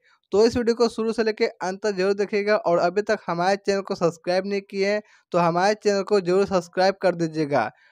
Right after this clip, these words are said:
तो चलिए इस वीडियो को शुरू करते हैं। तो सबसे पहले आपको करना क्या, सबसे पहले आपको आना है अपने मोबाइल के Google पे। Google पे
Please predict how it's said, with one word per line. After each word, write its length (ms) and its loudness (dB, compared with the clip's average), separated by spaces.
तो 80 -2
चलिए 200 2
इस 60 0
वीडियो 180 4
को 160 2
शुरू 200 -2
करते 360 -2
हैं। 320 -2
तो 120 4
सबसे 260 0
पहले 260 2
आपको 260 2
करना 260 -2
क्या, 140 -2
सबसे 260 -6
पहले 240 0
आपको 340 2
आना 300 2
है 240 -4
अपने 280 -4
मोबाइल 320 2
के 180 -2
Google 360 -4
पे। 240 -4
Google 380 -2
पे 120 2